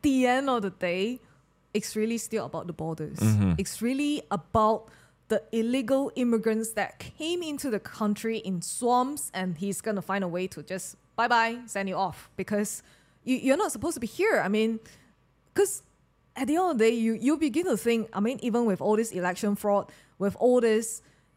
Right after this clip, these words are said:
Speaker 1: indictment that is happening, a, a lot of people probably in the sane sanity, they will just go after, "Let's change the law about this,
Speaker 2: Mm-hmm.
Speaker 1: that." And yet,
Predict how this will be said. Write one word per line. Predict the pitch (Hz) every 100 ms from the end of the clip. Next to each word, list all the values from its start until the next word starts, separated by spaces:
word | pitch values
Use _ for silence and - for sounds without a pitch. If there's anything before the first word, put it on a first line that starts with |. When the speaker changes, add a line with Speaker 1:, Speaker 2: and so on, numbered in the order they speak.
| _
Speaker 1:
indictment | 233 214 220 233 226 233 226 220
that | 175
is | 170
happening, | 240 226 233 233 226 - _ _ _
a, | 269 233 -
a | 247
lot | 392
of | 370
people | 254 262 262
probably | 226 285 277 302 311 254 - -
in | 202
the | 170
sane | - 220 214 220 220 -
sanity, | - 214 214 214 226 226
they | 185
will | 170
just | 165 233 -
go | - 214 -
after, | 185 - 196
"Let's | 180 208 -
change | - 202 196
the | 165
law | 175 170
about | 160 139 139
this, | 135
Speaker 2:
Mm-hmm. | 101
Speaker 1:
that." | 95 - - - - -
And | 226 226
yet, | 339 359